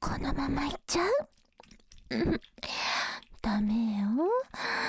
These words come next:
まだいっちゃダメ。もっと気持ちいいことが。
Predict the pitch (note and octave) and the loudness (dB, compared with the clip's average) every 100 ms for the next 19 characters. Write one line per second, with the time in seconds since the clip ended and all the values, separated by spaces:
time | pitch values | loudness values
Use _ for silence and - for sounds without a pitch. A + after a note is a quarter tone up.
0 | - F4 - - - - - - - - | -2 -4 -10 -20 -18 -10 -6 -4 -2 -2
1 | - - - - G#4+ - - - - - | -6 -12 -10 -2 -2 -2 -6 -14 -14 -18
2 | - - - - - - - - - - | -20 -20 -10 -4 -2 0 -2 -4 -6 -8
3 | - - - - A4 - - - - _ | -10 -10 -10 -4 -2 -2 -4 -10 -20 _
4 | _ _ _ _ _ _ _ - - - | _ _ _ _ _ _ _ -16 -16 -8
5 | - - - - - - - - D4 C#4 | -2 0 2 2 2 0 -4 -4 0 2
6 | C4 B3 - - - _ _ - - F#3+ | 2 0 -4 -10 -20 _ _ -6 0 2
7 | A3+ A3 A#3 - - - F#3+ G3+ A#3 - | 4 2 0 -4 -10 -10 -2 0 0 -4
8 | - - - - _ - - - - - | -20 -2 -2 -2 _ -6 -6 -4 -4 -2
9 | - - - - E4+ F#4 - D#4+ - - | -2 -4 -6 -2 0 0 0 -2 0 0
10 | D4 D#4 D#4 - D#4+ E4+ - - - - | 2 2 0 0 2 0 -2 -4 -4 0
11 | D4+ D4+ - | 2 2 2